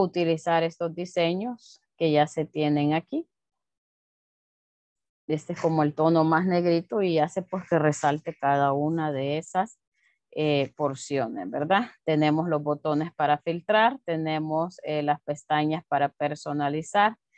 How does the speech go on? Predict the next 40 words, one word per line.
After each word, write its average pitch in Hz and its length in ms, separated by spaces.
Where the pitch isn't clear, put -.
Una 220 320
vez 214 200
elaborado 185 680
un 185 180
gráfico, 180 540
si 175 100
usted 160 300
dice, 170 340
"No, 160 200
este 147 220
gráfico 151 500
no 147 160
me 147 140
funciona, 175 680
mejor 151 360
lo 151 140
voy 151 300
a 151 120
eliminar 151 800
y 180 120
voy 170 340
a, 160 280
a 147 380
hacer 165 300
otro 208 320
porque 160 380
no, 151 260
no, 170 180
no 185 160
se 185 140
entiende, 202 600
no, 165 220
no 180 160
es 190 100
ese 185 320
el 156 100
que 165 160
quiero", 240 420
¿verdad? 170 380
X 185 760